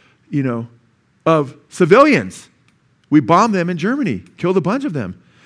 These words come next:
You know, Nagasaki and Hiroshima were basically civilians being killed because we were at war with Japan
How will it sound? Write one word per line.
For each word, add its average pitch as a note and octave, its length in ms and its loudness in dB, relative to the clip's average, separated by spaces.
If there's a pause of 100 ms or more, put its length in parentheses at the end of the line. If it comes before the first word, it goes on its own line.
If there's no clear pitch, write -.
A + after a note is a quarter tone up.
(140)
You F3 100 -2
know, G3 140 2
Nagasaki F3+ 680 0
and D#3 80 0
Hiroshima E3+ 480 -4
were C#3+ 140 -4
basically C#3+ 460 -4
civilians D3 680 -6 (460)
being E3+ 180 0
killed F#3+ 340 -6 (1400)
because E3 320 2
we D#3+ 60 -4
were E3 100 4
at C#3+ 100 0
war C#3+ 420 0 (1300)
with D#3 300 0
Japan B2 600 0